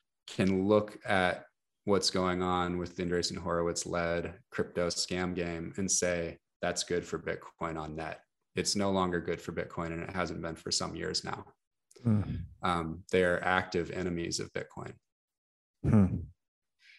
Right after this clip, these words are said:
Speaker 1: And whereas I used to say, like, I think that the biggest risks to Bitcoin are, like, U S government, like, that was the only thing, you know, my, my mission statement for the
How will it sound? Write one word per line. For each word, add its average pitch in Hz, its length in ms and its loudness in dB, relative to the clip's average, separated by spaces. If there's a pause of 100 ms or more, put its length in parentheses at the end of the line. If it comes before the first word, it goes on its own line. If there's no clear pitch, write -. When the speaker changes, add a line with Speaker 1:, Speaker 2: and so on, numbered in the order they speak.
(220)
Speaker 1:
And 101 400 8
whereas 107 440 6
I 107 40 8
used 110 280 4
to 113 80 -2
say, 104 320 4
like, 95 420 2
I 110 120 0
think 104 380 -2
that 98 240 -2
the 110 60 0
biggest 98 360 2
risks 98 540 0
to 101 180 0
Bitcoin 95 580 0
are, 95 160 2
like, 92 240 0
U 101 140 2
S 90 160 2
government, 101 500 2 (320)
like, 95 160 0
that 92 120 0
was 87 140 -4
the 92 100 -2
only 92 140 0
thing, 95 340 -2
you 104 80 -2
know, 90 120 -2
my, 87 200 0 (200)
my 90 180 -6 (120)
mission 107 280 2
statement 104 380 0
for 120 100 -4
the 117 80 -2